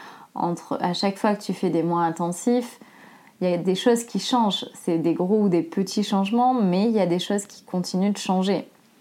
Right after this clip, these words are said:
Je finis donc par faire ma plongée, remonter sur le bateau à la fin, pas de mal de mer, je rentre en France, aucun mal de l'air,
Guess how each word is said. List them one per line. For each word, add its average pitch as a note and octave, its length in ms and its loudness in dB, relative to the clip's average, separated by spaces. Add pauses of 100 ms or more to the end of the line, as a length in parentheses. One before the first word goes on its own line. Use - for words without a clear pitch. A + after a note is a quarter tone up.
(920)
Je F#3+ 160 0
finis G3 340 0
donc F3+ 240 0
par E3 180 -4
faire C4 160 2
ma F#3+ 180 4
plongée, F#3 760 2 (280)
remonter G3+ 380 2
sur F#3+ 160 0
le F3 80 2
bateau E3 280 0
à E3+ 60 0
la D#3+ 140 0
fin, G#3+ 500 2
pas G3 120 2
de F#3 60 2
mal F3 200 2
de D#3+ 80 0
mer, D#3 460 -2
je G#3+ 80 0
rentre A#3+ 340 2
en G#3+ 80 0
France, F#3 480 -2 (640)
aucun C#4 320 2
mal F3+ 220 4
de D#3 80 2
l'air, E3+ 580 0